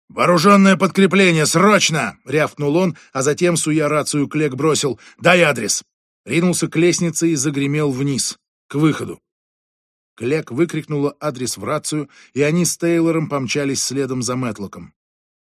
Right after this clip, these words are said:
На улице никого. Мэтлок бросился через дорогу и вбежал в открытую дверь в складское здание Джулиана. Квартира наверху. Мэтлок это знал. «Лифт или лестница?»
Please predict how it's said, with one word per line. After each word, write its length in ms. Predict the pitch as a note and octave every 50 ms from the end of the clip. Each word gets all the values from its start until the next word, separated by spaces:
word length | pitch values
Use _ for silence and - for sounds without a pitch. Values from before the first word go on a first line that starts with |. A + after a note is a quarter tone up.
| _ _
На 140 | - B2 C3+
улице 380 | D#3 E3 E3 D#3+ D#3 - D#3+ D3+
никого. 400 | D3 C#3 - B2+ A2 F#2+ - _ _ _ _ _ _ _ _ _ _ _ -
Мэтлок 420 | B2 D3+ F3 E3+ B2+ C3 B2+ A#2
бросился 500 | G2+ G2+ C3 E3 E3 - D3+ C3 - C3+
через 300 | B2 - C#3+ C#3 C3 B2+
дорогу 380 | B2+ C#3 C3+ D#3+ E3 D#3+ D3 D3+
и 100 | D3 C#3
вбежал 400 | B2 A#2+ C#3+ B2+ C#3 D#3+ D#3 D3+
в 80 | C#3
открытую 500 | C#3+ C3+ - - D3 D3+ C#3 - C#3 C3
дверь 360 | A#2+ A2+ B2+ D#3 E3 D#3 B2+ - - _ _
в 80 | -
складское 680 | - - - D#3+ D#3 - - - - D3+ D3+ D3 D3+ C#3+
здание 520 | A#2+ A#2+ A#2+ B2 C3 B2 A#2+ A#2 A#2 A#2+
Джулиана. 600 | A2+ G#2 G2+ C3+ B2+ A#2 A2 G2 F#2 F2+ E2+ D#2+ - _ _ _ _ _ _ _ _ _ _ _ _ _ _ _
Квартира 520 | - B2+ C3 A#2 G#2+ - - B2 A2+ A2+
наверху. 480 | A2 G#2+ G#2+ G#2+ G#2 - - G#2 - _ _ _ _ _ _ _
Мэтлок 440 | - A2+ C3+ C#3+ B2+ - D3 B2 -
это 180 | A#2+ A2 A#2 A#2
знал. 320 | G2+ A2 G#2+ F2+ - - _ _ _ _ _ _ _ _ - - _ -
«Лифт 340 | - C3 D#3+ F#3 E3+ - F#3
или 160 | F3+ F3+ F#3+
лестница?» 560 | F#3+ F#3 D3+ - C3 A2 - - - - -